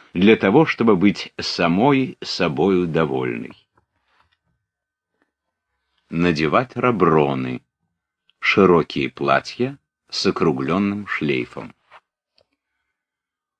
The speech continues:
Украшать же себя для того, чтобы нравиться другим,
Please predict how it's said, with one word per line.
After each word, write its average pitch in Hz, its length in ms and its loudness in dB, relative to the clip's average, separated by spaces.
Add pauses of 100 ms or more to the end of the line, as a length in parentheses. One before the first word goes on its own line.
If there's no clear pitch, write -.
(120)
Украшать 135 600 4
же 135 140 0
себя 135 340 2
для 117 180 4
того, 123 260 4
чтобы 113 280 4
нравиться 104 640 4
другим, 87 680 2